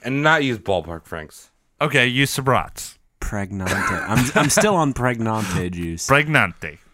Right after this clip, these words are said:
Speaker 3: Pregnante juice.
Speaker 2: Listen, you're
Speaker 3: It's called amniotic fluid, Travis.
Speaker 2: Pregnante.
Speaker 1: I don't give a shit about what it's called.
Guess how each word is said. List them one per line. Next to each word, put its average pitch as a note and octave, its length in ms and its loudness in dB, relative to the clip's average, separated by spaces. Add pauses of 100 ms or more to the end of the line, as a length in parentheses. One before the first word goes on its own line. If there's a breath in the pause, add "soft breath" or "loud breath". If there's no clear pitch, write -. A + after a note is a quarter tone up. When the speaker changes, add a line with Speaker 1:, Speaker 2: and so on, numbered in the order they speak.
(120)
Speaker 3:
Pregnante B2+ 920 2 (440)
juice. F2+ 580 -8
Speaker 2:
Listen, A#2 420 -2
you're A#2+ 120 2
Speaker 3:
It's - 100 2
called F#3+ 320 4
amniotic D3+ 640 2
fluid, F#2 380 -6
Travis. E2 560 -12 (240)
Speaker 2:
Pregnante. D3 420 4
Speaker 1:
I - 80 4
don't A#3 140 4
give D3+ 180 4
a B2 60 0
shit G#3 340 2
about B2+ 300 4
what G2 160 0
it's F2+ 180 -8
called. F2 440 -2